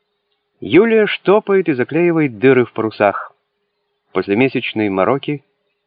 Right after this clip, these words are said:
она совершила открытие, согласно которому легче заклеивать, чем штопать. Это её сфера деятельности, и сюда я не суюсь.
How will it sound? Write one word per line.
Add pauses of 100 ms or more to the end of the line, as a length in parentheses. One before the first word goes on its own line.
она
совершила
открытие,
согласно
которому (280)
легче
заклеивать, (280)
чем
штопать. (680)
Это
её
сфера
деятельности,
и
сюда
я
не
суюсь.